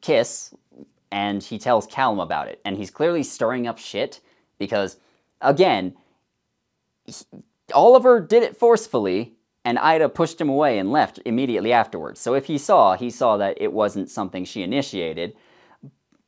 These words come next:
So he's clearly stirring up shit, but again, that doesn't go anywhere. And Cal is mad, but he's also a sad boy, and he starts to think that, "Oh man, maybe I don't deserve Ida,"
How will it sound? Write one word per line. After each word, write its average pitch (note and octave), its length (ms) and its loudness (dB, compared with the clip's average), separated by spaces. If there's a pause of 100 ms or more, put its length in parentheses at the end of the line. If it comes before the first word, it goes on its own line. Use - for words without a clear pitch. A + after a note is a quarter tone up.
So - 380 2
he's B2 160 -2
clearly D#3+ 300 2
stirring C#3 360 2
up G#2+ 140 -2
shit, F2 340 -6
but G2+ 120 -2
again, G#2+ 260 -2
that F#2+ 80 -4
doesn't A2 200 -4
go G2+ 160 2
anywhere. E2 320 -8 (340)
And C#3+ 200 -2
Cal G#3 260 0
is F3 140 -2
mad, B2 420 -2
but A#2 100 -4
he's B2 140 -6
also C3 300 0
a A2+ 40 -4
sad F2+ 380 -2
boy, E2+ 260 -6 (340)
and C#3+ 100 -2
he E3+ 60 0
starts A3 340 0
to D#3+ 80 -8
think E3+ 240 -6
that, B2 220 -2
"Oh C3 180 -10
man, A#2 260 -8
maybe C#3+ 240 -6
I A2 80 -2
don't B2 280 -6
deserve A#2 400 -2
Ida," F#2+ 360 -2